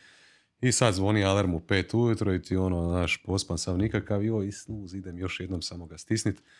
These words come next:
Ali ona kaže, „Ne, pet, četiri, tri, dva, jedan i prije nego što do-, to dođe do jedinice, ti se moraš ustati i napravit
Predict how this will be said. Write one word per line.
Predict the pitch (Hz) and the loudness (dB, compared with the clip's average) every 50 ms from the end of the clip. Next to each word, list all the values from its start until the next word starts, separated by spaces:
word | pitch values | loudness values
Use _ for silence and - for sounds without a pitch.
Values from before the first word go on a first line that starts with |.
| - - _ _ _ _ _ _ _ _ _ | -20 -20 _ _ _ _ _ _ _ _ _
Ali | - 92 90 | -6 -4 0
ona | 92 98 95 | 0 0 0
kaže, | - 104 98 90 92 | 2 0 0 2 2
„Ne, | 90 98 95 87 76 - - _ - | 2 2 2 0 0 -4 -8 _ -2
pet, | - 104 101 98 - - | 0 2 2 2 -2 -6
četiri, | - - 95 101 98 92 | -4 -4 -2 -2 -2 -2
tri, | - 98 98 95 | 0 2 2 2
dva, | 85 90 90 87 | 2 2 2 2
jedan | 87 90 95 107 117 113 104 | 2 2 2 2 2 2 0
i | 95 | 0
prije | - - 104 98 | 0 0 0 2
nego | 98 92 85 | 2 0 0
što | 82 - - | -2 -6 -6
do-, | 90 92 95 90 90 87 - _ _ | -4 -2 0 0 -2 -2 -6 _ _
to | - 98 92 | -4 -2 0
dođe | 95 92 90 92 | 2 2 2 0
do | 82 82 | 0 0
jedinice, | 85 85 85 92 98 104 98 - 87 | -2 0 0 2 0 0 0 -2 -4
ti | - 98 | -4 -4
se | - - | -2 0
moraš | 95 98 92 87 - - - | 0 2 2 0 -2 -2 -4
ustati | 90 - - 87 - - | -4 -4 -4 -6 -4 -4
i | 85 | -4
napravit | 87 85 - - 85 80 - - | -4 -4 -2 -4 -4 -4 -4 -10